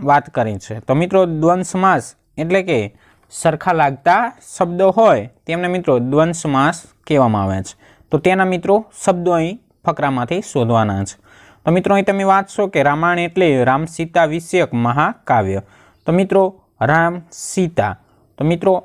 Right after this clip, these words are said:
આવા જે સરખા લાગતા શબ્દો હોય તે મિત્રો શું હશે? તો કે દ્વંદ સમાસ. ત્યારબાદ મિત્રો આગળ વાંચીશું કે સાથે સાથે તેમાં રામ લક્ષ્મણ, અહીં મિત્રો વરે આવ્યું કે રામ અને લક્ષ્મણ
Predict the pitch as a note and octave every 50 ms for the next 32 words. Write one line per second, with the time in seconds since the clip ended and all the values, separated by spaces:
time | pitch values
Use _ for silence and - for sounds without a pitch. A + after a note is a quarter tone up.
0 | _ - - E3+ F3+ F#3+ G3 G3 G3 F3 F#3 F#3+ E3 B2+ G#2+ G2+ - - _ _
1 | _ _ _ - - - E3+ E3+ E3+ - G3 F3+ F#3 F3+ F3+ F3+ G3 F#3 - -
2 | F#3+ F3+ F#3 G3 G3 F#3+ - G#3+ G#3 F3+ A#2 G#2+ B2+ - _ _ _ - D#3 E3
3 | F3 F3 F3 F#3 F#3 - - B3 A#3 G#3 F3+ - - F3 F3 E3+ - E3+ F3 F3+
4 | E3+ D3 C3+ C3+ C#3 D3 E3+ G#3 A3+ A#3+ - E4 - - - - E3 C#3+ A2 F#2
5 | G2 - - _ _ - - _ _ - - - F3+ E3+ F3+ F3+ F#3 F#3 G3 G3
6 | G3 F3 C#3 A#2 - - _ _ _ _ _ _ - - D#3 D3+ E3 E3+ E3 F3
7 | F3 F3 F#3 F3 - - D3+ - F#3 E3 - - E3 E3 E3 G3 F#3 F3+ - G3+
8 | F#3+ F#3+ G#3 F#3+ - G3 G3+ G3+ F#3+ D#3 B2 A2 A#2 _ - - A2+ C3+ D3+ E3
9 | F3 F3 F3 F#3 F#3 - - G3+ F#3+ F3 C3+ G2+ E2+ - _ _ _ - C3+ C#3+
10 | D#3 D#3+ D#3 E3 F3 F3 E3 D#3+ D#3+ F3 G3 - _ _ _ _ _ - C#3+ C3
11 | B2 A#2+ A2+ G#2+ A2+ A#2 A2 A#2 B2 C3+ D3 C#3+ C#3 D#3+ F#3 F3+ E3+ F3 - -
12 | - D#3 A2+ F#2